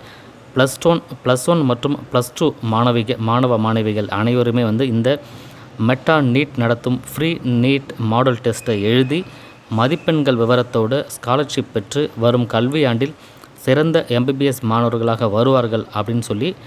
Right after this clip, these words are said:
இந்த மாடல் டெஸ்ட்டை வந்து எழுதுறதுக்கு சில கான்டாக்ட் நம்பர் நான் உங்களுக்கு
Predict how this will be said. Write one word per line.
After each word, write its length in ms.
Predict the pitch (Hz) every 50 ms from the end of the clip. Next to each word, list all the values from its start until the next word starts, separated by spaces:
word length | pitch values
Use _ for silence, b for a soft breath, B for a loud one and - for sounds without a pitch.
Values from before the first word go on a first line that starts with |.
| - 131
இந்த 160 | 131 143 147 143 135 135
மாடல் 320 | 139 165 180 196 185 175 - -
டெஸ்ட்டை 320 | 151 135 - - - 151 135 127
வந்து 260 | 127 131 131 160 170 170 165 - - - - - 123 127
எழுதுறதுக்கு 560 | 147 151 156 151 135 117 131 113 110 - 147 151 147 120
சில 120 | - 120 113 - -
கான்டாக்ட் 420 | 120 127 151 160 160 139 - - - 120
நம்பர் 280 | 113 120 131 143 135 123
நான் 120 | 123 117 113
உங்களுக்கு 280 | 110 113 110 - 117